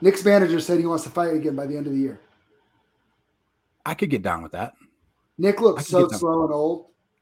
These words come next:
Speaker 2: On a, on a fight night, I could get down with that.
Speaker 1: Yeah. Or
Speaker 2: I
Speaker 1: like
Speaker 2: could get
Speaker 1: Robbie
Speaker 2: down.
Speaker 1: Lawler, Cerrone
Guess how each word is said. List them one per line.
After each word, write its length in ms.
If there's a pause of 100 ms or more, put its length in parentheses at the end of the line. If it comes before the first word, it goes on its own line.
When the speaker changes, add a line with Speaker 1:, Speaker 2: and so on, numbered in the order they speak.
(200)
Speaker 2:
On 140
a, 100
on 120
a 40
fight 300
night, 260 (160)
I 60
could 140
get 100
down 160
with 80
that. 240
Speaker 1:
Yeah. 60 (320)
Or 120
Speaker 2:
I 40
Speaker 1:
like 120
Speaker 2:
could 100
get 80
Speaker 1:
Robbie 160
Speaker 2:
down. 80
Speaker 1:
Lawler, 520 (1200)
Cerrone 340